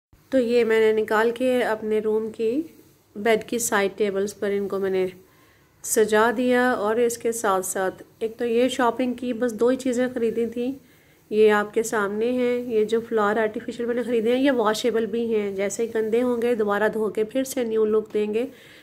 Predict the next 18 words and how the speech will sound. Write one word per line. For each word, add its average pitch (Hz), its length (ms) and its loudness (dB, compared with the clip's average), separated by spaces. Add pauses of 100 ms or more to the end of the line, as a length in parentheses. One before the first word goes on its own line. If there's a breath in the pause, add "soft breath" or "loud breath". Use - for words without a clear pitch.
(140)
वो 226 100 2
पीछे 254 400 0
देखें, 240 380 0 (560 soft breath)
वो 269 180 4
पुराने 233 420 2
वाले 269 240 4
पड़े 254 240 -2
हुए 254 220 0
हैं, 262 320 -2 (420 soft breath)
उनको 269 320 0
हटाकर 233 600 2
ये 226 140 4
देखें, 208 520 -4
इनको 233 340 -2
हटाकर 240 420 0
इनकी 233 320 -2
हालत 220 320 0
देखें, 226 420 -2